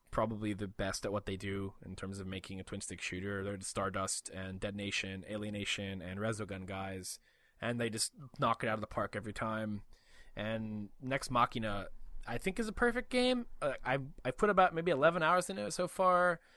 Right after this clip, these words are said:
I've done most of Season One's arena challenges. I haven't beaten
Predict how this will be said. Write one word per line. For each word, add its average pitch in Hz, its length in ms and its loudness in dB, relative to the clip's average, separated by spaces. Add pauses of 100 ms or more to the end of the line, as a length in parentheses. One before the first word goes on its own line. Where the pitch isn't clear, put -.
(340)
I've 107 160 0
done 156 240 6
most 151 320 4
of 135 140 2
Season 135 300 0
One's 131 220 2
arena 127 240 0
challenges. 135 480 0
I 113 60 2
haven't 190 320 8
beaten 160 420 2